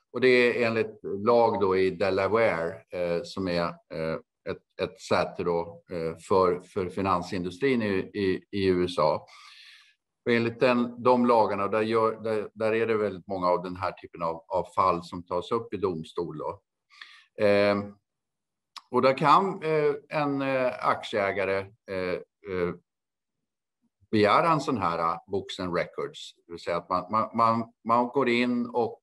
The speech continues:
eh, får, eh, material, man kan få tillgång till material som är, eh, ja,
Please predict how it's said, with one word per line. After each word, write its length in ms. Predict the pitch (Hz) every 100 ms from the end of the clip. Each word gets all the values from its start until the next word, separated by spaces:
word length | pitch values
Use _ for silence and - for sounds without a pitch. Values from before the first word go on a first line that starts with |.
| -
eh, 160 | 107 104
får, 460 | - 107 104 101 98 - _ _ _ _ _ -
eh, 800 | 95 92 90 90 90 87 87 87 - _ - - _ _ _ _ _ _ 69 _ _ _ - 95 - -
material, 960 | 95 87 110 107 107 110 127 131 120
man 120 | 113 110
kan 100 | 117
få 80 |
tillgång 520 | - 135 110 101 117 117
till 80 |
material 560 | 110 110 113 107 113 117
som 200 | - 107
är, 300 | 101 101 98
eh, 380 | 98 95 92 90 _ _ _
ja, 380 | - 101 85 -